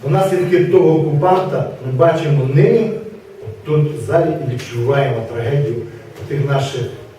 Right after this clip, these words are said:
співгромадян, кримських татар. Нині під тим сонцем місця вистачає всім. Я хочу подякувати за те, що ви зробили такий гарний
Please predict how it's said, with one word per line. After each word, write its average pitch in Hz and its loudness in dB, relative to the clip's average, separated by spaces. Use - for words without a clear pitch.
співгромадян, 107 -4
кримських - -10
татар. - -16
Нині 165 2
під 160 0
тим 156 0
сонцем 165 0
місця 143 0
вистачає 123 -2
всім. 123 -4
Я 131 -6
хочу 147 -2
подякувати 135 0
за 123 -4
те, 135 -4
що 127 -6
ви 135 -2
зробили 123 0
такий - -2
гарний 139 -2